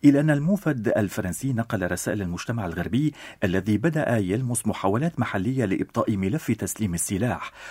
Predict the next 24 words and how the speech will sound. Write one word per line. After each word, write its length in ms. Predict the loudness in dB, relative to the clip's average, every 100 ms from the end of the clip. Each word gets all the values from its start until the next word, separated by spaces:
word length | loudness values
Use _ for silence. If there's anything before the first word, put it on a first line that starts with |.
| 0
ودعوة 500 | 4 6 4 2 0 0
لبنان 280 | 0 2 2
الرسمي 360 | 2 0 -2
إلى 240 | 0 0 -2
حسم 320 | -4 0 2
مواقفه 720 | 2 2 0 -4 -2 0 0 -2 -10 0
والعمل 520 | 4 4 4 2 2
على 180 | 2 0
قيام 420 | 0 -2 0 0
الدولة 340 | 0 0 0 0
اللبنانية 300 | -2 0 0 0 0 0
بواجباتها 1000 | 0 0 2 2 0 0 -2 -2 0 2 0 -8 -10
فيما 320 | 2 2 2
يتعلق 500 | 0 0 0 0 0
بالملفين 580 | 0 2 2 0 0 -2
السيادي 480 | -2 -2 -2 0 0
والإصلاحي، 760 | 2 0 -2 -4 -4 -2 -4 -6 -16 -2
وإلا 540 | 2 2 2 2 0 -2 -20 -8
فسيتعذر 920 | 0 0 2 0 0 0 0 0 0 -2
إمكان 320 | -2 -2 -2
قيام 340 | -2 0 2
مؤتمر 440 | 0 0 0 0 0
الدعم 400 | -2 -2 -2 0
للبنان 580 | 0 0 0 2 2